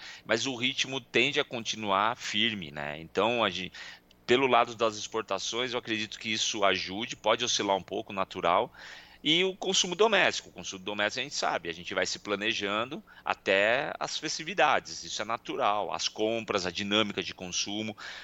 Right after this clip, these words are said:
Então eu vejo um, um espaço sim pra chegar nesse patamar, o próprio mercado futuro sinaliza isso,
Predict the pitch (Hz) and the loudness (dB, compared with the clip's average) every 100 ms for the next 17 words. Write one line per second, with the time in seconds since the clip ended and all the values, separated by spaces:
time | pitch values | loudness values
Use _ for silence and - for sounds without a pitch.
0 | - 92 - 156 147 117 95 110 127 135 | -10 -2 2 4 6 4 4 4 4 2
1 | 147 147 143 127 135 - - 113 147 143 | -2 -4 -4 -4 -2 0 4 4 4 0
2 | - 113 139 131 - 107 107 110 - 98 | -6 -6 -4 -4 -2 -2 -2 -4 -4 -4
3 | - 87 85 98 113 - 104 117 107 104 | -2 -4 0 -2 -2 -4 -6 -2 -2 0
4 | 95 - 92 95 92 - 90 87 90 80 | -2 -2 -12 -8 -6 -4 -2 -2 -2 -4
5 | 73 80 101 - 123 | -2 -2 -2 -2 -6